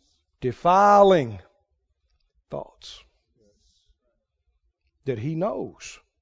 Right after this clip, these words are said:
Your flesh has a propensity to want to think on. How did he get Adam and Eve? Brought that thought to him.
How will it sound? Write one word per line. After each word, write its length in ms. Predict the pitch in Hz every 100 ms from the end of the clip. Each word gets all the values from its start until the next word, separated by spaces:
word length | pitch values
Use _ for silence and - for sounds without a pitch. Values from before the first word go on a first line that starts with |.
| _ _ _ 143
Your 180 | 160
flesh 680 | 160 _ 285 277 170 120 - _ _ -
has 260 | 147 135
a 60 | 147
propensity 800 | - 165 - 254 - 254 131 85 _ _ _ _ _ _ _ _ _
to 180 | - 190
want 340 | 143 160 -
to 160 | - 208
think 340 | - 285 294
on. 300 | 254 185 92 - _ _ _ 123 _ _ _ _ _ _ _
How 180 | - 175
did 100 | 190
he 60 | 196
get 160 | 208
Adam 240 | 208 208 208
and 100 | 220
Eve? 280 | 262 262 _ _ _ _ _ _ _ _ _ -
Brought 220 | 131 -
that 180 | 185 -
thought 220 | 80 -
to 80 |
him. 120 | -